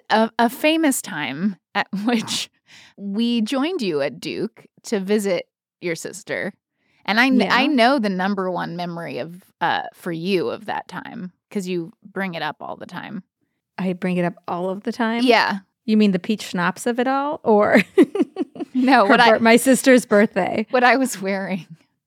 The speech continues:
Speaker 2: Oh, I love what you were wearing. Oh my gosh. Can I intro the story
Speaker 1: Yeah,
Speaker 2: a little bit?
Speaker 1: yeah.
Speaker 2: <laughs> So it was my sister's twenty-first birthday, and she and her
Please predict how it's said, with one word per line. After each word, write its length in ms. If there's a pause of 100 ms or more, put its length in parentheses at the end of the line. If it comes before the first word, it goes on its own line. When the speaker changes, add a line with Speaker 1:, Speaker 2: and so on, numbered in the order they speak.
(140)
Speaker 2:
Oh, 200
I 180
love 580
what 220
you 100
were 240
wearing. 560
Oh 160
my 200
gosh. 580
Can 120
I 120
intro 360
the 120
story 400
Speaker 1:
Yeah, 140
Speaker 2:
a 0
little 120
bit? 280
Speaker 1:
yeah. 320
Speaker 2:
<laughs> 40 (1300)
So 380
it 100
was 180
my 140
sister's 480
twenty-first 560
birthday, 640
and 220
she 480
and 200
her 440